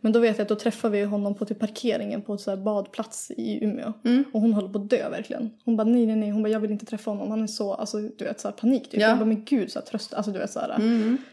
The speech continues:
Speaker 1: Eh, och sen så då på kvällen så var vi ute, jag vet inte om det var samma kväll eller,
Speaker 2: Mm.
Speaker 1: ja, jag kommer inte riktigt ihåg. Eh, och då säger han till hon, eller så här, hon,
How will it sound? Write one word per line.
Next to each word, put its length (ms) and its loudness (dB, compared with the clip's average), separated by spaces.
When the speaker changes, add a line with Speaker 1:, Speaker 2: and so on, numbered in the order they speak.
Speaker 1:
Eh, 440 -2
och 140 -4
sen 260 2
så 320 0
då 100 0
på 120 -4
kvällen 380 2
så 80 -6
var 100 -2
vi 100 -2
ute, 260 -2
jag 80 2
vet 80 2
inte 100 4
om 60 -4
det 60 -4
var 80 -4
samma 240 -6
kväll 240 -6
eller, 240 -4
Speaker 2:
Mm. 140 2
Speaker 1:
ja, 240 6
jag 140 2
kommer 140 -4
inte 140 -12
riktigt 180 -16
ihåg. 260 0
Eh, 240 4
och 320 -2
då 140 4
säger 360 4
han 180 0
till 120 -4
hon, 220 -4
eller 200 6
så 100 0
här, 80 2
hon, 460 -2